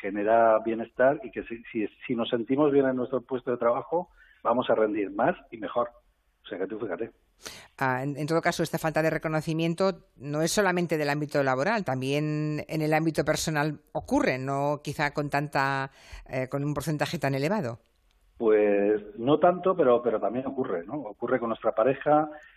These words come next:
Speaker 1: y ocurre con, por ejemplo, tú fíjate, el setenta por ciento de las madres no se valoran como se merecen, ¿no? Y lo mismo pasa con la pareja. Eh, tenemos que incorporar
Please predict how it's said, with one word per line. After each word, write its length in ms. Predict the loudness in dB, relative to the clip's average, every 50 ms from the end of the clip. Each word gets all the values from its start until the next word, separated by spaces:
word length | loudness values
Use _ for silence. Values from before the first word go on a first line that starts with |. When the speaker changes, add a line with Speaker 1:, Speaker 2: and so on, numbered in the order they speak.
| -20 _ _
Speaker 1:
y 480 | -12 -10 -10 -8 -10 -10 -12 -12 -10 -10
ocurre 420 | -10 -10 -6 -4 0 2 2 2
con, 460 | 2 2 -2 -2 -4 -6 -6 -8 -8 -4
por 120 | -2 -2 0
ejemplo, 280 | 0 0 2 2 0
tú 80 | 0 2
fíjate, 240 | 2 2 2 2 2
el 140 | -2 0 -2
setenta 320 | -2 -2 0 0 2 2
por 180 | 0 0 -2 -2
ciento 240 | -4 -4 0 0
de 60 | 2 4
las 160 | 2 2 2
madres 460 | 2 2 2 2 2 2 0 0 -2 -8 -16 -20 -20 -20 -20 _
no 100 | -8 -2
se 100 | 0 4
valoran 420 | 6 6 6 6 6 4 2 2 0
como 260 | -4 -2 -2 -4 -4
se 160 | -2 -4 -4
merecen, 560 | -4 -2 0 0 -2 -2 -4 -10 -12 -12 -10
¿no? 160 | -12 -12 -12 -12 _ _ _ -20 -20 -20 -20 -20 -20 -20 -20 -20 -20 -20 _ _
Y 360 | 0 2 4 4 4 4 4
lo 100 | 2 2
mismo 260 | 0 2 0 2 4
pasa 200 | 4 4 2 2
con 100 | 0 0
la 100 | 0 0
pareja. 400 | 0 -2 -4 -4 -4 -8 -12 -12 -14 _ -16
Eh, 320 | -14 -12 -10 -10 -10 -12 -14 -16 _ -20 -20 -20 -12 -2
tenemos 260 | 0 2 2 2 2
que 80 | 0 -2
incorporar 640 | 2 2 2 4 4 4 6 8 6 6 4 -2